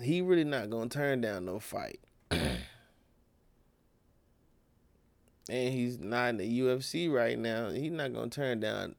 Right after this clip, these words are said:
I mean, not, and when I say this, I mean, he's not gonna turn down, like,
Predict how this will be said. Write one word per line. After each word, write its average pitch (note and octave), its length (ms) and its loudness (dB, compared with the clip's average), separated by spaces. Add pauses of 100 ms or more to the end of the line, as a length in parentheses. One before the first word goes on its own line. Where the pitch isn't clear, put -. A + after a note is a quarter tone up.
I C3 40 4
mean, B2 460 2
not, G3 240 4 (560)
and D3 160 4
when E3+ 100 6
I F3+ 120 2
say D#3 260 0
this, D3 380 -2 (100)
I D3 160 2
mean, A#2 480 0 (1040)
he's C3 240 0
not C3 280 2
gonna A#2+ 200 0
turn A2+ 420 -2
down, G#2 420 -2
like, B1+ 320 -6